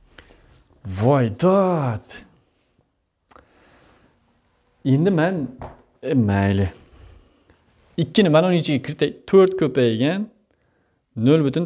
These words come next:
to'qson to'qqiz bo'ladi, to'g'rimi? Teng uch butun to'qson olti bo'lar ekan. Uch butun to'qson oltini bunga bo'lamanda keyin ildiz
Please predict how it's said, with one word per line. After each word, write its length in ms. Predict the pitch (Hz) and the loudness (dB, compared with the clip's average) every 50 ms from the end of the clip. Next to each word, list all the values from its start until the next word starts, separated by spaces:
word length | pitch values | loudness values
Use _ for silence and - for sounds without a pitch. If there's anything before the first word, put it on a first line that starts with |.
| - 156 | -4 -4
to'qson 260 | 139 123 - 139 131 127 | -4 -2 -2 -2 -2 -2
to'qqiz 260 | 120 117 - - 104 101 104 | -2 -6 -6 -10 -8 -6 -6
bo'ladi, 260 | 101 98 98 95 92 85 - | -6 -6 -6 -8 -8 -10 -8
to'g'rimi? 320 | 107 113 123 151 175 202 202 - _ _ _ _ _ _ _ _ _ _ _ _ _ _ _ _ _ _ - | -6 -4 -4 -4 -4 -6 -8 -12 _ _ _ _ _ _ _ _ _ _ _ _ _ _ _ _ _ _ -8
Teng 200 | 113 107 101 98 92 _ _ _ _ _ _ _ _ _ _ - 143 | -6 -4 -4 -6 -6 _ _ _ _ _ _ _ _ _ _ -12 -10
uch 100 | 123 - 139 | -8 -4 -4
butun 200 | 127 127 135 131 123 | -2 0 0 0 0
to'qson 260 | 127 120 127 - 131 120 113 | 0 -4 -2 -2 -2 -2 -2
olti 140 | 110 104 113 110 | -2 -4 -6 -6
bo'lar 160 | 110 110 104 101 98 | -6 -6 -6 -6 -6
ekan. 200 | 113 123 151 180 - _ _ _ _ _ _ _ _ _ _ _ _ _ - 160 | -8 -8 -10 -10 -12 _ _ _ _ _ _ _ _ _ _ _ _ _ -8 -6
Uch 80 | - - | -4 -4
butun 180 | 175 156 165 156 135 156 | -2 0 0 0 0 0
to'qson 260 | 151 131 - - 139 131 | -2 -2 -2 0 0 0
oltini 300 | 127 120 - 135 160 190 214 220 214 196 - _ - 113 110 117 | 0 0 -2 -2 -2 -2 -4 -6 -8 -12 -16 _ -16 -10 -6 -2
bunga 280 | 131 147 156 151 151 139 127 | 0 2 2 2 2 2 0
bo'lamanda 420 | 127 123 120 120 120 123 139 165 180 175 - - | 0 -2 -2 -4 -4 -6 -6 -8 -10 -12 -12 -8
keyin 220 | - 139 143 151 143 | -4 -2 -2 -2 -2
ildiz 200 | 131 123 120 117 | -2 -4 -6 -8